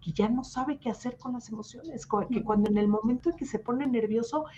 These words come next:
Speaker 1: lo sobrepasa y él, y él solito empieza a pensar, "¿Qué es esto? ¿Qué es esto?". Porque usan el cerebro ya para todo,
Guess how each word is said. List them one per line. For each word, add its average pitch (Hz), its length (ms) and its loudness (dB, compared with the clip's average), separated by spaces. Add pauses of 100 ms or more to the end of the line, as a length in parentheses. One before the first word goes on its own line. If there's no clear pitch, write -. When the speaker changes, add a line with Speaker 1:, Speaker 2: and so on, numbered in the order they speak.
(300)
Speaker 1:
lo 214 240 6
sobrepasa 226 880 0
y 208 140 6
él, 226 180 2
y 233 140 2
él 277 100 0
solito 285 480 -4
empieza 277 380 -4
a 254 100 -4
pensar, 233 420 0 (340)
"¿Qué 269 80 -2
es - 120 -2
esto? 277 260 -2
¿Qué 254 80 -4
es - 100 -6
esto?". 247 240 -4
Porque 226 240 -4
usan 233 220 -2
el 220 100 2
cerebro 202 420 -2
ya 196 220 -2
para 170 240 -4
todo, 233 380 -2